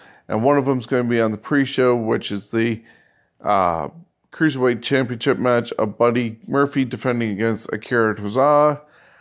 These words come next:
I think that Buddy Murphy is going to retain. He's still got, uh, some momentum with him, and Tozawa already had the title,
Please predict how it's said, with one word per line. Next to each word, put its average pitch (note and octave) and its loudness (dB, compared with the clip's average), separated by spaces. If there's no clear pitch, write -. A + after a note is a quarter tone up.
I A2+ 2
think C3 -2
that B2 2
Buddy C3+ 4
Murphy C3 2
is A#2 -2
going A#2 -2
to A2 0
retain. C3 -2
He's B2+ -6
still C3+ 4
got, A#2+ 2
uh, A#2 6
some A#2 -6
momentum A#2 -2
with A#2+ 0
him, A#2+ -2
and A2+ 0
Tozawa B2+ 4
already A#2 4
had B2 0
the A2 -8
title, A2+ 2